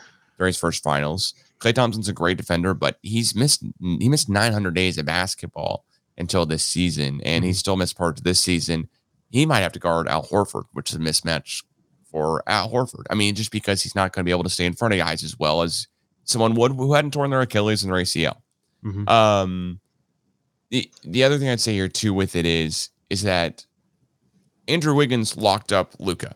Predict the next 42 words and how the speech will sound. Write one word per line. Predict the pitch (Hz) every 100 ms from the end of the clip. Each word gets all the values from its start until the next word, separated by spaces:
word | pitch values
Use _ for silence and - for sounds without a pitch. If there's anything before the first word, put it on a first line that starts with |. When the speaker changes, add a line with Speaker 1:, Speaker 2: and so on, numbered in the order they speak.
| -
Speaker 1:
That | 95 98
was, | 104
like, | 101 98
the |
storyline | 90 104 98 90 82 78
I | 71
read. | 64 -
You | 95
know, | 87
that | 90
was | 90 -
that | 78
Speaker 2:
Right. |
Speaker 1:
whatever. | 85 82 60 - _ _ _ _ _ _ _ _ - _ _ _ _ _ _ _ _ 92
Th-, | -
that | 127 131
was | 113
so | - 85
hard | 80 -
to | -
believe | - - - -
'cause | - -
Luka | 123 123
was | 113
putting | - 90 90
up, | - - -
Luka, | 117
Luka | 123 127
put | 127 104
up | -
forty | - 101 92 76
one | 82 73
night, | - - -
and | 151 151
yeah, | 165 160
they, | 123
they | - 143
still | - 175 131
won. | 113 180 180 156
You're | 170
right. | 190 139
Like, | 98 113